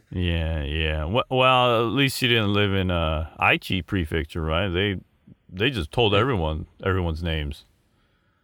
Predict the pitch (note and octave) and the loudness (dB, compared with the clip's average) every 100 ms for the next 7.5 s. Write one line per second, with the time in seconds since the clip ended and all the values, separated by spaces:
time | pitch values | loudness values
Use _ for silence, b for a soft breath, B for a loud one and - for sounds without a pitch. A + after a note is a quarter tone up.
0 | _ _ _ _ _ - D#3 D3+ A#3 - | _ _ _ _ _ 0 0 2 0 0
1 | D#3 A2+ A2 F2+ - - _ _ _ _ | 2 2 0 -4 -8 -18 _ _ _ _
2 | b b - C#3 C#3+ C3+ B2+ A#2 A#2 A2 | b b 0 4 6 6 6 6 4 4
3 | B2 A2+ G#2 G#2+ - - - A2+ G#2+ G2 | 4 4 4 2 0 -8 -10 -6 -4 -2
4 | A2 A2 G2 G2 F#2 F2 F2 E2 D#2 D#2+ | 2 2 2 2 2 0 0 -2 -4 -6
5 | E2 D#2 D#2+ D2+ D2 - E2 D2 D2 F2+ | -6 -6 -4 -6 -4 0 2 2 2 0
6 | E2+ A2+ D3 - A2 A2 F#2 F2+ D#2 F#2 | 2 2 0 0 -2 -2 -2 -2 -2 -2
7 | E2+ E2 E2+ E2 D#2+ | -2 -2 -4 -2 -2